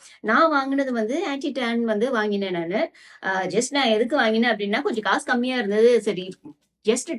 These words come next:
டெஸ்ட் பண்ணி பார்ப்போமே அப்படிங்கிறதுனால நான் இதை வாங்கினேன். But நான் இதை யூஸ் பண்ண உடனேயே நான் ஃபீல் பண்ணேன். அவ்வளோ ஒரு நல்லா இருந்தது. ஃபேஸ் சாஃப்டா இருந்தது. அதே மாதிரி க்ளோவா இருக்கு.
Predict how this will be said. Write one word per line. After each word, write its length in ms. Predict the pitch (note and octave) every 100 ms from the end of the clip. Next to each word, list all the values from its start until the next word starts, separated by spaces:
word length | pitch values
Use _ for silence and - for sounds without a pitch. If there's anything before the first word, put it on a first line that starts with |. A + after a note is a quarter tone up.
| -
டெஸ்ட் 200 | A3 G#3+
பண்ணி 180 | D4+ D4
பார்ப்போமே 460 | A#3 G#3+ A3+ G#3
அப்படிங்கிறதுனால 720 | A3+ F3+ G#3 G#3+ F#3+ F#3 G3
நான் 140 | A3+ G#3
இதை 140 | F#3
வாங்கினேன். 440 | F3+ F3+ F#3 G3+ D4 - - -
But 320 | - - G3 -
நான் 240 | - F#3 F#3+
இதை 180 | F3+ F3 F3
யூஸ் 200 | D4 C#4+
பண்ண 320 | D4+ C4+ A#3+ A3+ G#3 G3
உடனேயே 480 | F#3 F#3 A#3+ C#4 D#4+
நான் 200 | C#4+ A3+
ஃபீல் 220 | A3+ A#3+ A#3
பண்ணேன். 320 | G3 F#3 A3
அவ்வளோ 380 | F#3+ A3 D4 D#4+
ஒரு 180 | B3
நல்லா 360 | G3+ F#3 F#3 A3+
இருந்தது. 420 | A3 F#3+ F3+ F3 D4+ - - _
ஃபேஸ் 340 | B3+ D4+ E4+ C#4+
சாஃப்டா 420 | B3 A3+ - C4
இருந்தது. 320 | B3 G3+ G#3
அதே 240 | C#4 G#3 A#3
மாதிரி 240 | A3 G#3+ E3+
க்ளோவா 460 | F#3+ A3+ C#4+ D4
இருக்கு. 280 | A#3+ - C4